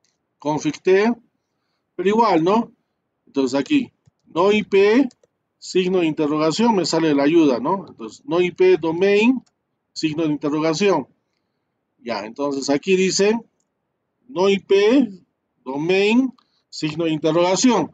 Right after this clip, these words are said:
Entonces, ¿qué es, qué pasa? Que ahí te viene, este, <coughs>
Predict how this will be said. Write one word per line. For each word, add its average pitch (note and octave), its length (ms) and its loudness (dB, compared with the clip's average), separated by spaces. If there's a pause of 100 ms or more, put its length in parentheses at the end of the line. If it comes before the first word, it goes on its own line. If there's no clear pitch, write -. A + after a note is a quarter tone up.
(340)
Entonces, D#3+ 400 -2
¿qué G#3+ 220 0
es, - 360 -4
qué G3 140 2
pasa? G#3 580 0 (840)
Que C3 80 -6
ahí E3+ 180 2
te E3 160 -4
viene, E3+ 520 2
este, A#2 1080 -8 (3000)
<coughs> - 560 -6